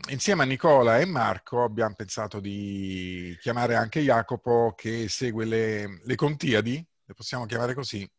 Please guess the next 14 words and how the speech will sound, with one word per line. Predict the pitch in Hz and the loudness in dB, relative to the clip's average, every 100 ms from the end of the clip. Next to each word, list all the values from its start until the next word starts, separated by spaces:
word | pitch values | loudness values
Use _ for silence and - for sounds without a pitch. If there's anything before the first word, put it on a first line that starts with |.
| _ | _
<clears throat> | - 185 98 - _ _ - - | -4 -4 -4 -8 _ _ -20 -2
con | 147 147 | 0 4
grande | 143 139 139 | 4 4 4
attenzione | 127 156 127 135 117 | 2 0 0 0 -2
e | |
con | - 113 | -4 -2
grande | 107 107 104 | 0 0 -2
passione. | 98 92 - 92 90 101 - - - - | -6 -8 -6 -8 -10 -14 -18 -18 -18 -6
Buongiorno | 120 135 160 160 | -2 4 6 6
a | |
tutti | 151 147 135 | 2 -2 -4
e | |
tre | - 98 | -2 -4
innanzitutto. | 92 90 - - - - | -6 -10 -12 -14 -20 -20